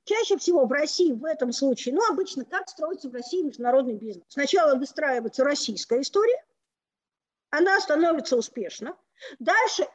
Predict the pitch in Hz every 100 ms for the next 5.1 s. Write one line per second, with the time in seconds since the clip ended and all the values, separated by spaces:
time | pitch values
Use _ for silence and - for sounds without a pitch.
0 | - 381 - 381 330 381 392 330 - 294
1 | 262 247 285 - 571 539 403 311 381 294
2 | 277 294 285 269 - 285 240 247 233 262
3 | 233 202 440 571 466 - - 262 294 403
4 | 392 269 247 233 262 247 240 202 - 175